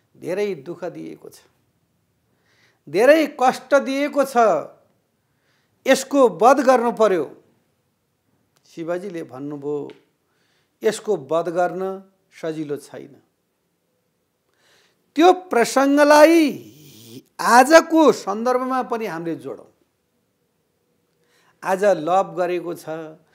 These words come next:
प्रेम भरे गरेको छ, डिभोर्स गरेको छ, पारपाचुके गरेको छ,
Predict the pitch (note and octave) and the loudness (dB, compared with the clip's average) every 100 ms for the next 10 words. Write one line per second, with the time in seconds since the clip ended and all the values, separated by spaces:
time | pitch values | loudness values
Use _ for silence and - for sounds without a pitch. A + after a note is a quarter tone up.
0 | _ _ - F3+ G#3+ A3 G3 F3+ F3+ F3 | _ _ -10 -6 -4 -4 -4 -4 -6 -6
1 | F3+ F3+ E3+ F3 - E3+ F3 F3 - _ | -6 -6 -10 -12 -12 -12 -12 -16 -20 _
2 | _ _ _ _ - C#3+ G#3 A3+ C#4+ - | _ _ _ _ -20 -14 -10 -2 -2 -2
3 | F#3 G#3 A3 G#3+ A3 A3 G3 G3+ G#3+ G#3 | -2 -2 0 -2 -4 -6 -2 -2 -2 -4
4 | G3 - _ _ _ F#3+ G3 G#3+ B3+ B3+ | -10 -20 _ _ _ -2 -2 0 2 2
5 | B3 A#3 A#3 G#3+ A3 A3 G#3 A3 G#3+ | 0 -6 -4 -2 -2 -4 -4 -6 -6